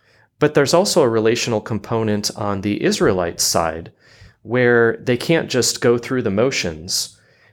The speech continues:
They have to actually do it with the right attitude. W-, one of the things about ritual think this is true, uh, cross-culturally, but certainly we see this in ancient Israelite ritual, is that there's often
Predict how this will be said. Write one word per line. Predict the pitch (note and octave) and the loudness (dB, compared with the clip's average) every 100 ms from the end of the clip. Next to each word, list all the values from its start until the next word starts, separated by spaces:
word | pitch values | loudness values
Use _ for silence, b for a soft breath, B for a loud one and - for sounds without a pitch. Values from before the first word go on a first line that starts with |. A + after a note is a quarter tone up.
| b | b
They | A2 | -2
have | A#2 D3+ D3+ | 0 0 0
to | B2 | 0
actually | G#2 A2 A2 - A2 G#2 | 2 0 0 -2 0 0
do | A2 A2+ | 2 2
it | G#2+ | 2
with | A2 G2 | -2 -4
the | G2 | -2
right | G2+ F#2+ - | -2 -2 -4
attitude. | G2+ A2 F#2 - F2+ - - _ _ _ _ _ _ - | -2 -2 -2 -4 -6 -6 -12 _ _ _ _ _ _ -14
W-, | - - | -12 -12
one | - A2+ C#3 | -8 0 2
of | D3 | 2
the | C3 | 2
things | B2+ B2 A#2 | 2 -2 0
about | A2 G#2 A2 | 2 0 0
ritual | B2 B2+ B2 A#2+ A2 G#2+ - _ _ _ _ - - | -2 -2 2 4 4 2 -4 _ _ _ _ -20 -10
think | C3+ | -6
this | B2+ - | -4 -2
is | G#2 - - | -2 -2 -4
true, | - - B2+ A#2+ A2 | -6 0 2 2 2
uh, | F#2 F2+ | 2 0
cross-culturally, | - F#2 - - F#2 - A2+ G2+ G2+ | 0 -2 -2 0 0 2 2 2 0
but | G2 F#2+ - B B | 0 -2 -2 B B
certainly | - D3+ C3+ A#2 | -2 0 2 0
we | G#2+ | -2
see | G#2+ A#2+ | -2 0
this | A2 - | 0 -2
in | G2+ | -2
ancient | A2 - F#2 | -4 -4 -2
Israelite | C#3 C3+ G#2+ F#2+ | -2 2 2 0
ritual, | G#2+ G2+ - G2 F#2 | -2 -2 0 0 0
is | F#2+ | 0
that | G#2 G2 - b b b | 2 0 -2 b b b
there's | - A2 C3 | -6 2 2
often | D3 C3 | 2 -2